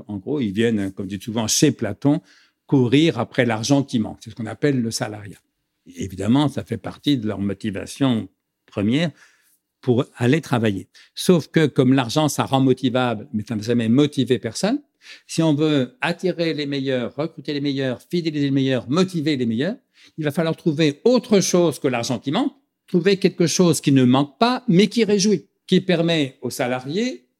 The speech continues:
d'aimer le travail qu'ils font. D'aimer au sens spinoziste du mot, c'est-à-dire qu'ils se réjouissent de faire ce métier-là, dans cette entreprise-là, avec ces gens-là. Aimer son travail, c'est ça, c'est se réjouir de faire ce métier-là, dans cette entreprise-là,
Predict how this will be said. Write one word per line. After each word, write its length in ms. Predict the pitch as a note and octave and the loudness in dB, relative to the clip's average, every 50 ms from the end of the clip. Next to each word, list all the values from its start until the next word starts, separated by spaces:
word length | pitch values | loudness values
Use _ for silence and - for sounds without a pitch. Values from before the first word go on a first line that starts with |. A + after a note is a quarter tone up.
| _ _ _ _ _ | _ _ _ _ _
d'aimer 540 | - C#3 B2+ B2 C#3+ E3 F3+ F3+ F3+ - _ _ - | 0 2 2 2 0 0 -2 -2 -6 -10 _ _ -10
le 140 | B2 B2 | -8 -8
travail 480 | B2 - - G#2+ G#2+ C3+ C#3 D3 D3+ C#3 _ | -8 -10 -10 -8 -6 -4 -4 -4 -4 -6 _
qu'ils 180 | - C#3+ G#2 | -14 -14 -14
font. 160 | - - - - _ _ | -14 -18 -20 -20 _ _
D'aimer 220 | - A2+ A2+ C3+ D#3 | -2 2 4 4 4
au 120 | D3 B2 | 4 4
sens 340 | - - C3+ A#2 - - - _ _ _ | 4 2 2 0 0 -4 -10 _ _ _
spinoziste 640 | - - C3+ B2+ A#2 A2+ G#2 A#2+ C3+ B2 - - A2 | 2 4 6 6 6 4 4 4 4 4 2 0 -4
du 180 | G#2 G2+ A2+ A2+ | -2 2 2 4
mot, 260 | C#3 F#3+ B3 C#4 D4 - | 4 4 4 2 0 -2
c'est-à-dire 360 | - - A#2 A#2+ C3 B2 - _ - - _ _ _ _ _ - - - - | -6 -2 0 2 2 0 0 _ -20 -20 _ _ _ _ _ -20 -20 -6 0
qu'ils 160 | - D3 C3+ | 2 2 2
se 140 | - - D#3 | 2 2 2
réjouissent 600 | C#3 B2 G3 F#3+ C3 A#2 C3 D3 F3+ - - - - | 4 6 6 6 6 6 4 4 2 0 -8 -10 -8
de 220 | B2+ A2 C3+ C3+ | -2 0 2 2
faire 220 | C3 - D3 C3 | 2 2 0 0
ce 140 | - - - | 0 0 0
métier-là, 720 | B2 A#2+ C#3 D3+ C#3+ _ - C3+ A#2+ A2+ A#2 C3 D3+ D#3 | 2 2 2 0 0 _ -2 0 0 0 -2 -2 -4 -6
dans 180 | C#3 A2+ A#2+ A#2 | -6 -4 -4 -4
cette 240 | - - A#2+ - - | -2 -4 -4 -2 -2
entreprise-là, 800 | C3+ C3 - C3 A#2 - _ - A#2 G2 G2 A#2+ A#2 B2 B2 - | -4 -2 -2 -4 -4 -4 _ -8 -8 -6 -6 -8 -8 -8 -8 -8
avec 280 | - - - - - - | -8 -6 -6 -6 -6 -8
ces 140 | - B2+ | -8 -8
gens-là. 300 | A#2 - - - - - _ _ - - _ | -8 -8 -8 -10 -10 -12 _ _ -20 -18 _
Aimer 240 | - A#2 A2 B2+ B2+ B2+ | -6 -2 0 0 -2 -2
son 80 | - | -4
travail, 200 | - C#3+ D#3+ G#3 | -6 -4 -4 -4
c'est 160 | F#3 - C#3+ A2 | -4 -4 -6 -6
ça, 160 | A#2+ A#2 B2 | -6 -8 -8
c'est 160 | - - G#2+ | -8 -10 -8
se 140 | - - D3 | -4 -4 -2
réjouir 420 | C3 C3 B2+ A2+ G#2+ B2 C#3+ C3 | -2 0 -2 -2 -2 -2 -2 -2
de 60 | A2 G#2+ | -2 -4
faire 160 | - B2 A2+ | -6 -8 -8
ce 120 | - - | -8 -8
métier-là, 520 | A2 G#2+ B2 A#2 - A#2 G2+ G#2+ B2 C#3 D3 | -6 -4 -6 -6 -4 -6 -6 -4 -4 -4 -4
dans 140 | C3+ A2+ G#2 | -6 -6 -6
cette 220 | - G#2+ G#2 - | -8 -8 -8 -8
entreprise-là, 640 | A#2+ A2+ - A2+ G2 - - G#2 F#2+ G#2+ A#2+ C3 E3+ | -8 -8 -8 -8 -10 -8 -10 -10 -6 -4 -4 -4 -4